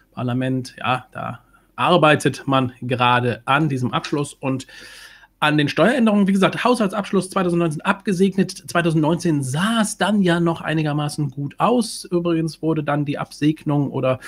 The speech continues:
die Änderung mit hundertvierundzwanzig Ja-Stimmen und vierundfünfzig Gegenstimmen durchgeführt. Ja, insgesamt hat man hier ein, ein, letztendlich ein positives Ergebnis ja zu verzeichnen gehabt in zweitausendneunzehn. Das hat natürlich dann auch Auswirkungen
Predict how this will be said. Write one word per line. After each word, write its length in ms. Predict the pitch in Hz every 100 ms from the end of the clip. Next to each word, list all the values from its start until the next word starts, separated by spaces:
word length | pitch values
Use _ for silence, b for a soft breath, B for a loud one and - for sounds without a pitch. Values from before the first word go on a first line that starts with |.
| B B -
die 60 |
Änderung 360 | 135 143 135 135
mit 260 | 135 - -
hundertvierundzwanzig 1040 | 208 185 - 175 160 - 143 135 135 -
Ja-Stimmen 760 | 120 123 139 - - 127 131
und 320 | 117 135 - - _
vierundfünfzig 920 | - 135 117 117 117 - - 113 _
Gegenstimmen 600 | - 127 113 - - 92
durchgeführt. 1000 | - 110 - - - - - 131 117 - -
Ja, 280 | 131 117 - B B
insgesamt 640 | - 202 - 139 160 190 180
hat 160 | 160
man 140 | 151 139
hier 320 | 143 156 - _ _ _ _ _ _ _ _ - _ B B -
ein, 240 | 139 139
ein, 320 | 131 127 127
letztendlich 420 | 131 131 - 127 123
ein 80 |
positives 640 | 117 170 190 185 190 180 170
Ergebnis 580 | 151 143 160 - 160 -
ja 200 | 147 -
zu 320 | - 156 147
verzeichnen 680 | - 139 - 139 151 - 143
gehabt 280 | 135 135
in 120 | - 135
zweitausendneunzehn. 1000 | - 131 123 117 131 139 143 - 143 131
Das 480 | 131 190 - -
hat 160 | - -
natürlich 400 | 151 - 151 147
dann 160 | - -
auch 180 | 127
Auswirkungen 720 | - - - 143 135 135 135